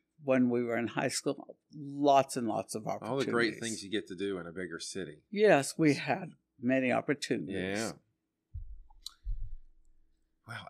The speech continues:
Speaker 2: Aaron Copland.
Speaker 1: Yes.
Speaker 2: That's amazing. Mm. <laughs> Yeah, talk about a legend right there, an American legend. All right, um, so Karen, uh, uh, where did you go to college at?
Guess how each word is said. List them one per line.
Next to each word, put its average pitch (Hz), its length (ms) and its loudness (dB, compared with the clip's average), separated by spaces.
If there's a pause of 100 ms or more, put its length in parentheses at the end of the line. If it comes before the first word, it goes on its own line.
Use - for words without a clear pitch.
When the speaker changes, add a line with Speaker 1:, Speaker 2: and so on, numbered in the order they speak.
Speaker 2:
Aaron 113 240 -4
Copland. - 680 -8 (300)
Speaker 1:
Yes. 113 340 2
Speaker 2:
That's 98 100 -2
amazing. 92 340 -10 (640)
Mm. 123 260 -8
<laughs> - 60 -16 (1400)
Yeah, 92 280 -2
talk 104 320 -8
about 98 180 -2
a 90 60 -4
legend 90 440 -4
right 85 240 -8
there, 92 400 -8
an 85 80 -18
American 90 380 -10
legend. 87 380 -12 (200)
All 127 80 2
right, 131 320 6
um, 120 340 0 (520)
so 139 240 4
Karen, 151 420 4
uh, 131 460 6 (880)
uh, 107 140 -2
where 127 180 4
did 156 140 4
you 151 80 -4
go 143 120 4
to 110 80 2
college 92 520 0
at? 73 100 -16